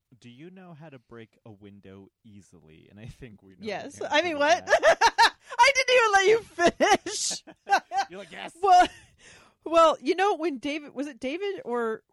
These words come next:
Speaker 2: which one of them, they said the spark plugs, and they were like, "Oh, how c-," oh, yeah, it was David saying spark plugs,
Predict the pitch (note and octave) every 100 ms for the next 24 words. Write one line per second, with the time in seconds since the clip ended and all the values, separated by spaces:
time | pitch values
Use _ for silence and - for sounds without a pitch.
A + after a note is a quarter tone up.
0 | _ A3+ C4+ - A3 A3 G3 F#3 F#3 -
1 | - F3+ F3 D#3+ E3 - F#3+ G3+ - A3
2 | A3 - F#3+ F3+ E3+ E3 - G3 F3+ F#3+
3 | - - C#4 G#3+ B3 E3 A3 A#3+ C#4 D#4+
4 | E4 E4+ C#4+ C#4 B3 A#3 - E3 E3 F#3